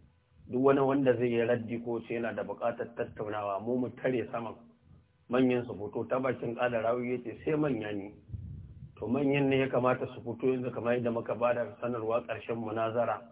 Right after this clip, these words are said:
Da haka duk abin da ya shafi wani raddin karatun da muka ya ɗauki wata matsala ya tattauna ta, to insha Allahu Malam Sani Alkanawi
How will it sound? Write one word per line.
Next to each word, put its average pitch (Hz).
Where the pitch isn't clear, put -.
Da 135
haka 135
duk 170
abin 156
da 143
ya 139
shafi 123
wani 123
raddin 127
karatun 120
da 120
muka 120
ya 117
ɗauki 110
wata 127
matsala 131
ya -
tattauna 131
ta, 151
to 123
insha 139
Allahu 131
Malam 123
Sani 127
Alkanawi 127